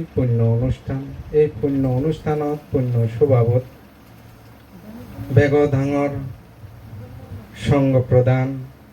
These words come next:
মধ্যমণি এই এলাকার সঙ্গ প্রদান এই মনের মানুষ বৌদ্ধ বিহারের সুযোগ্য বিহার অধিপতি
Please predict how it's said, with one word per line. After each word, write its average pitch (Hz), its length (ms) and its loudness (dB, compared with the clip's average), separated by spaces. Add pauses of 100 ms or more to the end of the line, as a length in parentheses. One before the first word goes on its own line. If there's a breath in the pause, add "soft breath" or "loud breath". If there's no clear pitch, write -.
(180)
মধ্যমণি 123 680 0 (1200)
এই 151 180 6 (140)
এলাকার 139 480 -2 (1040)
সঙ্গ 131 300 2 (1500)
প্রদান 127 400 2 (2000)
এই 127 140 2 (220)
মনের 139 320 2 (120)
মানুষ 139 280 0 (1700)
বৌদ্ধ 147 300 6 (140)
বিহারের 139 480 0 (180)
সুযোগ্য 139 420 -2 (140)
বিহার 117 400 2 (240)
অধিপতি 127 580 2